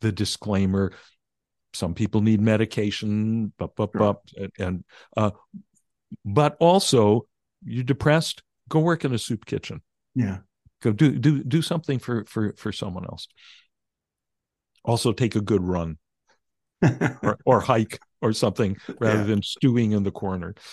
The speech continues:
Speaker 2: Right. Um, and so Rick comes to that and has
Speaker 1: Yes.
Speaker 2: to, uh, yeah, I don't want to give away too much, but it,
Speaker 1: Yes.
Speaker 2: it's an act of self-sacrifice.
Speaker 1: Yes. Yes.
Speaker 2: That
Speaker 1: And,
Speaker 2: leads,
Speaker 1: and,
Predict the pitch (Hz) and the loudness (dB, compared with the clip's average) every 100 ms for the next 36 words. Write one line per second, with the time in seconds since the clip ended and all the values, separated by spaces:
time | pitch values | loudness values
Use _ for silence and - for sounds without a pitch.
0 | - - 117 90 90 - _ _ - - | -10 -4 -2 -2 -6 -10 _ _ -20 -20
1 | - - - 151 135 151 156 - 160 160 | -20 -20 0 6 8 6 2 0 6 6
2 | 151 - 165 139 151 180 - 175 _ _ | 6 6 6 6 6 4 0 -8 _ _
3 | _ - 220 240 226 - - 120 101 78 | _ 4 6 8 6 4 0 0 0 -4
4 | 67 - - - 131 127 175 214 82 254 | -4 -6 -6 0 4 6 6 4 2 2
5 | 220 208 214 - 175 170 170 - - - | 2 0 -4 -4 -4 -2 -2 -4 -8 -18
6 | _ _ _ _ - _ _ _ _ - | _ _ _ _ -20 _ _ _ _ -16
7 | - - - 123 120 117 117 110 107 107 | -14 -14 -6 0 2 2 4 4 2 0
8 | 107 107 131 143 143 139 113 113 - 117 | 2 4 4 2 0 -4 -2 -6 -2 0
9 | 131 147 - 117 95 85 - - 160 160 | 0 -2 -4 -2 -2 -2 -4 2 2 4
10 | 202 139 - 180 185 - 170 123 160 131 | 4 4 2 2 2 0 0 2 2 2
11 | - 170 143 - 123 110 - - - - | 0 -2 -2 -2 -4 -2 -6 -8 -12 -16
12 | - 120 87 - - _ _ _ _ - | -8 -6 -4 -8 -16 _ _ _ _ 0
13 | 117 120 120 120 - 139 127 135 131 143 | 2 4 4 2 0 6 8 8 6 2
14 | 139 | 2